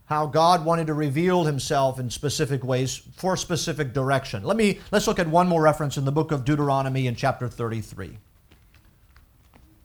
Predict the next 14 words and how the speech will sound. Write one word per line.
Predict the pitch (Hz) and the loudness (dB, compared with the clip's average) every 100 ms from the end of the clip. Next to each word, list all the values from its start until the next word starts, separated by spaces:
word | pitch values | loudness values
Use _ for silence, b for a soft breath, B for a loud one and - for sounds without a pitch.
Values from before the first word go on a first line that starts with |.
| - - | -18 -4
Deuteronomy | 123 151 156 151 143 135 117 - - - - - - - - - - - _ - - _ _ _ _ _ _ _ _ - _ _ _ _ _ - | 0 2 2 2 0 -2 -4 -8 -20 -20 -20 -20 -20 -20 -20 -20 -20 -20 _ -20 -20 _ _ _ _ _ _ _ _ -20 _ _ _ _ _ -8
in | 101 | -6
chapter | 101 135 123 127 | -2 -2 -2 -4
thirty-three. | 113 131 120 117 101 95 67 - - - - _ _ - - - - - - - _ - - - - - - - - - _ - - - - - - - - - - - - - - - - | -4 -4 -2 -4 -6 -12 -14 -20 -20 -20 -20 _ _ -20 -18 -18 -20 -20 -20 -20 _ -20 -20 -20 -20 -20 -20 -20 -20 -20 _ -20 -20 -20 -16 -16 -18 -20 -20 -20 -20 -20 -20 -20 -20 -10 -4
<clears throat> | 131 98 | -2 -2
So | 156 147 139 | 0 2 2
they're | 127 156 | 2 2
about | 165 196 185 | 8 8 6
to | 175 | 2
go | 180 | 0
into | 175 170 | 0 -2
the | |
promised | 156 156 156 170 156 | 0 0 0 -2 -2
land. | 120 147 | -2 -2